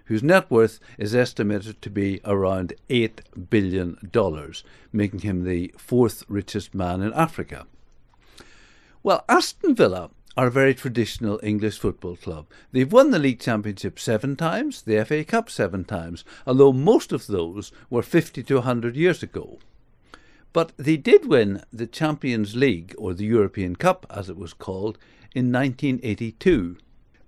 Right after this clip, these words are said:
And in the Championship this year, they've played regularly in front of crowds of thirty-five to forty thousand. So you might say they're a Premier League club in waiting,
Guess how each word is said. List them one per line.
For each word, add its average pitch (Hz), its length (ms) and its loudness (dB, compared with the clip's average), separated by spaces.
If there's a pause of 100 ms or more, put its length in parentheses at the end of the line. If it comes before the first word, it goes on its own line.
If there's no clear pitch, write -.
(120)
And 147 160 4
in 131 120 6
the 127 60 2
Championship 127 640 0
this 165 320 0
year, 90 220 -6
they've 117 280 -2 (120)
played 113 280 -2
regularly 110 560 0
in 117 140 -4
front 117 300 -6
of - 160 -14
crowds 98 320 -4
of 104 100 -12
thirty-five 165 800 -2
to 131 80 -12
forty 123 420 -4
thousand. 98 520 -4 (240)
So - 120 -6
you 202 140 -2
might 339 300 0
say 117 300 2
they're 131 280 -2
a 131 160 -2 (460)
Premier 277 420 0
League 185 300 -6
club 196 240 -2
in 185 160 0
waiting, 185 500 2